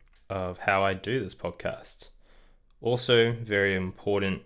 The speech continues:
uh, little note here. Because I am talking about my equipment, I'm gonna show you how many times I say "ah" and "um"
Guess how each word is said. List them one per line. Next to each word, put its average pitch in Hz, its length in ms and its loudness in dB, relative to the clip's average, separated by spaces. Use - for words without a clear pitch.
uh, 95 240 2
little 92 280 -2
note 92 420 -4
here. 92 300 -2
Because 107 320 0
I 90 120 2
am 107 220 0
talking 123 360 -2
about 120 180 4
my 120 180 0
equipment, 139 540 -2
I'm 104 220 0
gonna 98 180 0
show - 240 0
you 90 400 -2
how 101 240 0
many 123 200 2
times 107 760 0
I 92 160 -2
say - 460 -6
"ah" 104 560 4
and 82 340 -6
"um" 104 480 -2